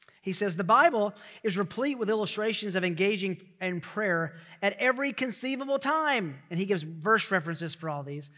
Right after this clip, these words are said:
We see people praying in the evening, in the morning, and at noon in Psalm fifty-five. Seven times a day in Psalm one nineteen, one sixty-four.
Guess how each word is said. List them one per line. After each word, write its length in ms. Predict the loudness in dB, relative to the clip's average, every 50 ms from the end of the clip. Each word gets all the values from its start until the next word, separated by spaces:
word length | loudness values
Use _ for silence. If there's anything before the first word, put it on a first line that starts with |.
| -20 -20 -20 -20 -20 -20 -20 -20 -10 -6
We 140 | -4 -4
see 220 | -2 0 0 0 0
people 260 | 0 0 0 -2 -4
praying 540 | -2 2 4 4 6 6 4 2 -2 -6 -8 -12 -8 _
in 140 | 0 2 2
the 80 | 2
evening, 500 | 2 2 2 2 2 2 2 2 2 2
in 100 | 0 0
the 60 | 0 0
morning, 340 | 2 4 4 2 4 2
and 80 | 2 2
at 80 | 2 0
noon 280 | -2 -2 -2 -2 -2 -4
in 60 | -4
Psalm 260 | -4 -4 -4 -4 -4
fifty-five. 580 | -6 -8 -6 -8 -8 -8 -8 -8 -8 -8 -12 -14 -18 _ _ _
Seven 400 | -12 2 4 6 6 6 4 2
times 320 | 2 2 2 2 2 0 -2
a 60 | 2
day 240 | 2 4 6 6 4
in 100 | 4 0
Psalm 300 | 0 0 0 0 0 0
one 160 | -2 0 0
nineteen, 520 | 0 -2 -2 -4 -6 -6 -4 -4 -4 -6
one 120 | -6 -8 -8
sixty-four. 640 | -10 -12 -12 -12 -12 -12 -10 -12 -12 -12 -14 -18